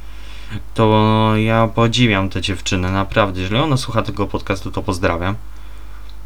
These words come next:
Bo właśnie o tobie mówię. No to tak. Ona,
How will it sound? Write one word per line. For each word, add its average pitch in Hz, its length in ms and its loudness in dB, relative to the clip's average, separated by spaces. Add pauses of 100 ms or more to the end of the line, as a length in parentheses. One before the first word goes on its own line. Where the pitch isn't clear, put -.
Bo 98 100 -6
właśnie 98 280 2
o 92 40 4
tobie 85 280 0
mówię. 82 280 -6 (880)
No 117 160 2
to - 140 -8
tak. - 240 -8 (580)
Ona, 156 540 2